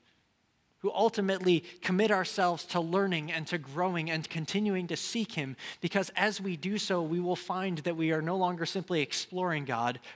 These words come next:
we're knowing him. We're knowing him more and more every single day as we learn to follow Christ, the one who makes the Father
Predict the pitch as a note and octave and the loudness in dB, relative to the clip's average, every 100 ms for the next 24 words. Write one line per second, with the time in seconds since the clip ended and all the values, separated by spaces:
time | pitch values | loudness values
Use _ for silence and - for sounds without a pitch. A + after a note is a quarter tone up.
0 | - D3+ D3+ E3 C3+ A#2 A#2 B2+ _ _ | -6 -4 -4 -4 -6 -6 -12 -16 _ _
1 | _ _ _ _ _ _ _ _ _ _ | _ _ _ _ _ _ _ _ _ _
2 | D#3 E3 F#3+ F3 F3 E3+ E3+ F3+ E3+ D#3 | 0 2 4 2 2 2 2 2 0 -4
3 | D#3+ E3 D#3 - - - E3 E3 F3+ F3 | 0 0 0 -6 -8 0 0 0 2 2
4 | E3+ - - - E3+ D#3 D3 C#3 C3+ C3 | 0 -14 -10 -4 -4 -4 -6 -6 -6 -6
5 | B2+ A#2+ - - C#3 C#3 C#3+ C#3 D3+ D#3+ | -6 -10 -14 -6 -6 0 0 2 0 -2
6 | D#3+ - - - C3 C#3 C3 - - C3+ | -4 -8 -8 -6 -2 -2 -4 -12 -12 -8
7 | C3+ B2+ - - - _ _ _ _ _ | -10 -10 -12 -12 -20 _ _ _ _ _
8 | _ _ C3+ C#3 E3 F3 - D#3 C#3 C3+ | _ _ -4 0 0 0 -6 -4 0 0
9 | - - - B2 - B2+ C3 B2 | 0 -8 -8 -4 -2 0 0 -2